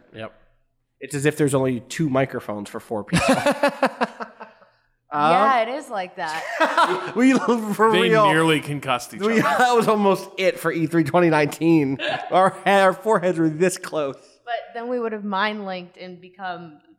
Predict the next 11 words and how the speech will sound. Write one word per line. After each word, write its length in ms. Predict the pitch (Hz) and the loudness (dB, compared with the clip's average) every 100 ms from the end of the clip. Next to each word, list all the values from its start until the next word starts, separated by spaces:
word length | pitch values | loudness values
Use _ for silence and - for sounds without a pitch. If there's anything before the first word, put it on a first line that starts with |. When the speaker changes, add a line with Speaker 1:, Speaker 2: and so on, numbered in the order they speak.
| _ _ _ _ | _ _ _ _
Speaker 1:
More 200 | 135 156 | -6 -6
powerful 540 | 151 143 131 120 120 | -2 -2 -2 -2 -6
than 140 | 117 117 | -6 -6
Speaker 3:
Yeah. 80 | 120 | -6
Speaker 1:
we 60 | |
could 120 | 117 | -4
ever 400 | 117 117 113 117 - | -4 -4 -6 -8 -8
imagine. 480 | 117 120 113 101 - _ _ _ _ | -6 -6 -10 -14 -20 _ _ _ _
Um, 440 | - 151 170 180 214 | 0 2 4 4 2
Speaker 3:
Yeah. 260 | 226 160 - _ _ _ _ - - _ | -2 -6 -12 _ _ _ _ -20 -20 _
Speaker 1:
Great. 300 | 113 104 90 | -12 -12 -14